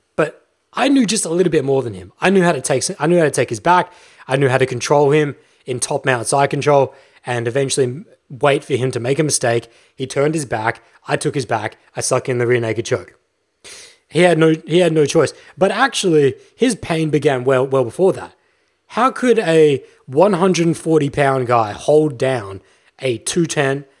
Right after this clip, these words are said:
two hundred, two hundred ten pound guy? Right, that, for the, for my Australians, how could a sixty-four kilo guy hold down a hundred and ten plus kilo guy? It doesn't make sense.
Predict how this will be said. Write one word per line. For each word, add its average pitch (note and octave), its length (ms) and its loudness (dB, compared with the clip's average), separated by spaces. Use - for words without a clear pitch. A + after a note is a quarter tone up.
two E3+ 180 2
hundred, C#3 300 -2
two D#3 160 -2
hundred B2 380 -2
ten A#2+ 180 -4
pound A2+ 300 -6
guy? A2 200 -10
Right, C#3 80 -6
that, G3 260 -4
for - 160 -4
the, E3 120 4
for C#3 140 -8
my D#3 140 0
Australians, G#3 640 0
how A#3+ 160 0
could B3+ 140 2
a G3+ 80 4
sixty-four F3 640 -2
kilo D3+ 360 2
guy A#2+ 380 0
hold F#3+ 460 2
down B2 420 0
a B2+ 80 -8
hundred D3 440 -4
and C#3 120 -6
ten C3 240 -4
plus A#2+ 260 -6
kilo A2+ 380 -4
guy? G2+ 160 -10
It - 600 -20
doesn't F#3+ 180 2
make C#3 160 0
sense. - 320 -8